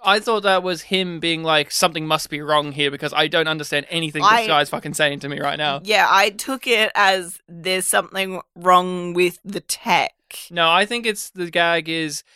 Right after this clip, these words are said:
Speaker 1: how we will use, and, uh, we see our characters all the time in Star Trek always refer to human things, and everyone has to take it on the chin, be like, "Yeah, I understand that."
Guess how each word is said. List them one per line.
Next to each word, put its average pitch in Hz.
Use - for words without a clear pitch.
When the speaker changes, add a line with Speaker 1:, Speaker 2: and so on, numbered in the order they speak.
Speaker 1:
how 170
we 175
will 175
use, 156
and, 165
uh, 170
we 165
see 175
our 160
characters 160
all 170
the 160
time 170
in 160
Star 156
Trek 151
always 185
refer 165
to 165
human 170
things, 151
and 160
everyone 160
has 156
to 156
take 151
it 160
on 156
the 156
chin, 165
be 175
like, 170
"Yeah, 320
I 240
understand 147
that." 156